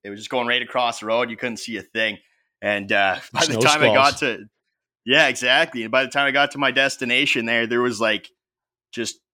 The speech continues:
Speaker 1: like, a layer of ice on the grill of my car, like, built up right on the <laughs> inside of it, uh, around the radiator and everything. It was crazy. I took a picture of it. I should, uh, send you guys, or anyone listening, I'll send you the picture too. But the car looked
Speaker 2: <laughs>
Speaker 1: pretty mean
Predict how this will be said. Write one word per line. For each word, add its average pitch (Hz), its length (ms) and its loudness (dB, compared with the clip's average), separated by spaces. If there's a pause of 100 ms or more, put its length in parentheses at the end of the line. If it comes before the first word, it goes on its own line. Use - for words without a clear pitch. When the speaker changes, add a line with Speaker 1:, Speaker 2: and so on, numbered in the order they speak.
(200)
Speaker 1:
like, 104 200 -8
a 104 60 -4
layer 131 400 2
of 113 140 -2
ice 113 320 0
on 107 160 -6
the 107 100 -10
grill 113 360 0
of 107 60 -2
my 104 120 -2
car, 104 340 0
like, 95 220 -8
built 117 280 -2
up 113 200 -2
right 117 220 0
on 120 160 2
the 110 140 -4
<laughs> - 0 -
inside 127 420 0
of 120 80 -6
it, 117 100 -4
uh, 117 100 -4 (260)
around 127 300 0
the 123 80 -4
radiator 117 560 0
and 101 100 -2
everything. 107 320 -2
It 101 60 -6
was 104 140 -8
crazy. 107 500 -4
I 101 40 -8
took 107 160 -8
a 104 60 -10
picture 110 360 -6
of 98 140 -6
it. 98 80 -10 (400)
I 98 80 -8
should, 101 240 -4
uh, 101 100 0
send 113 300 -2
you 110 100 -8
guys, 107 320 -4
or 113 60 -2
anyone 117 280 -2
listening, 120 340 -4
I'll 113 60 -2
send 110 180 -4
you 110 40 -6
the 107 80 -8
picture 104 300 -8
too. 98 240 -6
But 90 160 -12 (340)
the 123 80 0
car 156 280 6
looked 151 280 2
Speaker 2:
<laughs> - 0 -
Speaker 1:
pretty 151 220 2
mean 139 400 2